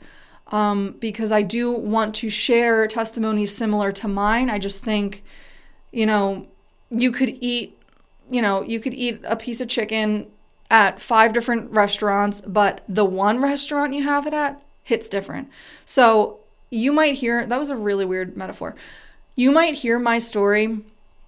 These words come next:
but you might hear a similar story from someone else that just hits that spot for you. And it's like, "Oh, okay, maybe that's the thing."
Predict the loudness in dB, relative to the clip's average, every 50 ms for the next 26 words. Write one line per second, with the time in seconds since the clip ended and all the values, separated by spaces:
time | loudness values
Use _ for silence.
0 | -20 -20 -20 -20 -20 _ -14 -14 0 2 2 4 4 4 4 4 2 0 -2 -4
1 | 2 4 4 6 6 6 4 4 4 2 2 0 -2 -2 0 0 2 4 6 6
2 | 4 4 4 2 2 2 0 -2 -4 -2 -2 -4 -4 -2 2 2 2 2 0 -2
3 | -10 -8 -2 -2 -2 -2 -2 -4 -6 -6 -8 -10 -10 -4 -4 -4 -2 -2 -2 -2
4 | -2 -2 -2 -2 -4 -2 0 4 4 4 4 2 -2 -4 -2 0 2 2 2 2
5 | 2 0 -2 -4 -6 -4 -2 -2 -2 -2 -4 -8 -16 _ _ _ _ _ 2 6
6 | 8 8 8 8 6 2 0 -4 -8 -14 -20 -20 _ _ -20 _ _ -20 _ -2
7 | 0 0 2 2 4 4 4 4 2 2 2 0 0 0 0 0 2 2 2 2
8 | 0 -2 -8 -8 -8 -8 -8 -8 -10 -10 -12